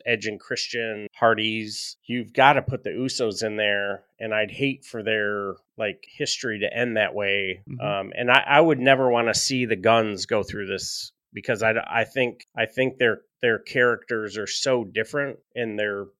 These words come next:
Speaker 1: they're stronger as a unit than they would be, um,
Speaker 2: Mm-hmm.
Speaker 1: individually. Uh, and I know that was a quick swerve back to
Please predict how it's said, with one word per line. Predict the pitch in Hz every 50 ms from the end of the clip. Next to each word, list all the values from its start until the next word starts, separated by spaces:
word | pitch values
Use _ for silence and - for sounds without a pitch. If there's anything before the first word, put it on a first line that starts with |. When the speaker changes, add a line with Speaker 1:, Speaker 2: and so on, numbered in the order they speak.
| _ _
Speaker 1:
they're | 110 117 107 104
stronger | - - - - - 123 117 117 120 120 110 110 110 107
as | 104 98 98
a | 101
unit | 95 95 101 110 107 101 98 - -
than | 104 101 98
they | 101 98
would | 92 90 95 95 95
be, | - 95 90 92 95 90 85 - _ _ _ -
um, | 107 104 107 104 101 101 101 -
Speaker 2:
Mm-hmm. | - 127 120 113 110 110 113 _ _
Speaker 1:
individually. | - 107 95 90 87 101 101 92 - 90 87 87 90 90
Uh, | 90 - - _ _ -
and | 117 110 107
I | 107
know | 104 101 98
that | 95 104 92
was | 80 92
a | 98 -
quick | _ - 104 - -
swerve | - - - - 107 101 101 104 95 90 -
back | - 104 107 101 - _ _
to | -